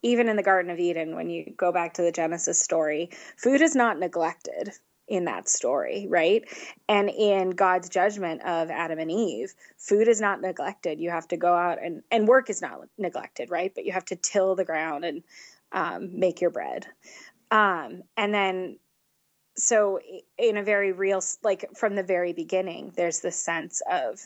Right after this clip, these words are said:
of, um, you know, of nourishment and of food. And, um, and in some ways, like, and that it's the communal thing, right? Like, yeah, you can just go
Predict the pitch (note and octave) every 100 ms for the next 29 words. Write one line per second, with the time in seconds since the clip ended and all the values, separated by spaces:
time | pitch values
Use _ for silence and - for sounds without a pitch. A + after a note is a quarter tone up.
0 | _ G3 F3 D3+ - - - F#3 A#2 -
1 | G3 G3 _ _ _ _ - - - -
2 | - _ - F3 D#3+ C#3+ D#3+ F#3+ F3 E3+
3 | - D#3+ C#3+ - - F3+ D#3+ E3+ - F#3+
4 | E3 C#3 G#2+ - - G3 E3+ D#3 B2 G3
5 | - - G3 D#3 G2+ F3+ - - - -
6 | - - _ _ G#3+ G#3 G3+ B3 B3 A#3
7 | G#3 G3 G#3 F#3 E3+ - - - - _
8 | _ _ _ _ - A3 G#3+ - _ A3+
9 | A3 A3 G#3 G#3 - A3 - A3+ G#3 A#3
10 | C4+ F3+ - D#3+ E3+ F3 A3+ G3+ G3+ A#3
11 | A3 G#3 G3 G#3 G3 F3+ F#3 - - F3
12 | F3+